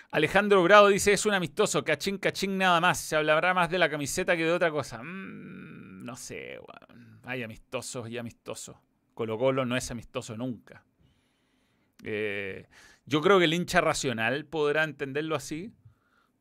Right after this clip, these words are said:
pero el hincha termo no lo va a entender así si no termina bien. Y además ya viene muy cuestionado todo, entonces,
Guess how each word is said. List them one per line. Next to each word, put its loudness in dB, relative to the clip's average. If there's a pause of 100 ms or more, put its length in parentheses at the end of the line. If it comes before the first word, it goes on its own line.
(200)
pero -2
el -2
hincha -6
termo 0
no -6
lo 0
va 0
a -2
entender -4
así -6
si -10
no -4
termina -4
bien. -6
Y -10
además -4
ya 0
viene -4
muy -4
cuestionado -4
todo, 2
entonces, -10